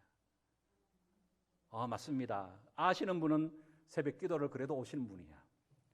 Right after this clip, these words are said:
현수막 붙어 있는 줄도 모르고 붙어 있어도 무슨 문구인지 모르신 분들은 여러분 그 계단을 좀 자주 밟으시기 바래요.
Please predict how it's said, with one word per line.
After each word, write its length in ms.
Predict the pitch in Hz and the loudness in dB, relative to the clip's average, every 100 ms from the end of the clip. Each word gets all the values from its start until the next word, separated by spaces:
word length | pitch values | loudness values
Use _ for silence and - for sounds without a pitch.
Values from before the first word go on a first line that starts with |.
| _ _ _ _ _ _ _ _ | _ _ _ _ _ _ _ _
현수막 420 | - 113 151 139 - | -10 -4 0 0 -2
붙어 320 | 175 190 160 | -2 0 2
있는 200 | 151 165 | 0 -2
줄도 200 | 156 165 | -2 -2
모르고 600 | 156 139 143 151 156 - - _ _ _ _ - | -2 -4 -2 -2 -2 -8 -20 _ _ _ _ -10
붙어 300 | 170 - 170 | -6 0 0
있어도 300 | 165 156 147 | 0 2 2
무슨 280 | - 208 | 0 -2
문구인지 380 | 170 175 170 160 | -2 -2 -2 -2
모르신 380 | 156 120 - 147 | -2 -2 -2 -2
분들은 480 | 123 110 117 151 196 - - _ _ _ - | 0 0 2 0 -2 -10 -20 _ _ _ -6
여러분 360 | 107 123 120 - | -2 0 -2 -2
그 140 | 139 | -2
계단을 420 | 127 123 139 120 | 2 2 2 0
좀 160 | - 117 | -4 -8
자주 580 | - 131 135 120 196 - | -4 -2 0 0 0 -4
밟으시기 500 | - 123 117 - 117 | -8 -6 -6 -8 -10
바래요. 300 | - - - | -12 -14 -18